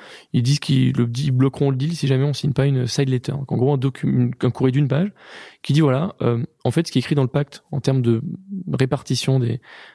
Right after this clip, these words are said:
euh, de l'argent qui sera touché, on s'en tamponne, on va, euh, nous le répartir d'une autre façon parce que, en fait, on n'est pas content. À l'époque, on plie. À l'époque, on plie, mais il y a un coup de génie de nos avocats, euh,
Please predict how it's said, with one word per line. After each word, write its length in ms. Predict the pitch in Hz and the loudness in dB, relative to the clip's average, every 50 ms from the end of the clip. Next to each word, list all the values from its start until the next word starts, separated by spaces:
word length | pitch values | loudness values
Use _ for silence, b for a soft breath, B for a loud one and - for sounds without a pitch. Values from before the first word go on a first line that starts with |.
| B _ - | B _ -2
euh, 140 | - 127 131 | -2 0 2
de 100 | 120 113 | 2 2
l'argent 300 | 120 - 113 123 135 131 | 2 0 0 0 -2 -2
qui 100 | - 143 | -4 -6
sera 160 | - - 139 | -8 -8 -8
touché, 380 | - 123 - - 131 120 120 - _ - | -6 -8 -4 -2 0 0 0 -2 _ -4
on 100 | - 120 | -4 -2
s'en 140 | - 127 120 | 0 0 0
tamponne, 400 | - 123 113 - 127 139 156 180 - | 0 0 0 0 0 0 0 -2 -4
on 80 | 127 | -4
va, 280 | 117 123 123 127 135 135 | 0 0 2 2 2 2
euh, 100 | 131 117 | 2 2
nous 180 | 117 117 127 147 | 2 4 4 4
le 60 | 143 | 4
répartir 420 | 131 123 - 123 - - 147 135 | 2 0 0 -2 -4 -2 -2 -2
d'une 160 | 120 117 120 | 0 0 0
autre 100 | 139 139 | 0 0
façon 300 | - 135 123 - - 143 | 0 -2 -2 0 -2 -2
parce 160 | 147 151 127 - | -2 -2 -2 -2
que, 240 | - 127 120 117 123 B B B B B B B B B - - | 0 -2 -2 -2 -4 B B B B B B B B B -12 -6
en 60 | - | -4
fait, 180 | - 131 - | -2 0 0
on 60 | 131 120 | 0 0
n'est 80 | 120 | 2
pas 100 | - 123 | 0 -2
content. 280 | - - 123 - - - B B B B B B B B B B B B B B B B - | -4 -6 -8 -12 -14 -18 B B B B B B B B B B B B B B B B 0
À 60 | 127 | 0
l'époque, 260 | 117 123 175 196 - | 2 2 2 0 0
on 60 | 156 | -2
plie. 200 | - - 123 170 - _ _ _ _ _ - - _ _ _ _ _ _ - | -2 -4 -6 -8 -10 _ _ _ _ _ -20 -20 _ _ _ _ _ _ 0
À 80 | 135 | 0
l'époque, 260 | 135 135 127 175 170 | 2 2 2 2 2
on 80 | 147 139 | 0 0
plie, 200 | 123 - 147 170 | 0 2 2 2
mais 80 | 175 147 | 4 4
il 20 | |
y 40 | 131 | 2
a 40 | 123 | 2
un 40 | 120 | 0
coup 140 | - - 156 | -2 -2 -2
de 60 | 135 | 0
génie 220 | 143 139 143 160 | 2 2 4 4
de 40 | 156 | 4
nos 200 | 143 131 120 139 | 2 2 2 0
avocats, 460 | 135 127 127 127 - 143 151 156 147 | 0 0 0 0 0 0 0 2 0
euh, 580 | 135 123 123 120 - - - - - - 101 | 0 0 0 0 0 -2 -2 -2 -2 -2 -2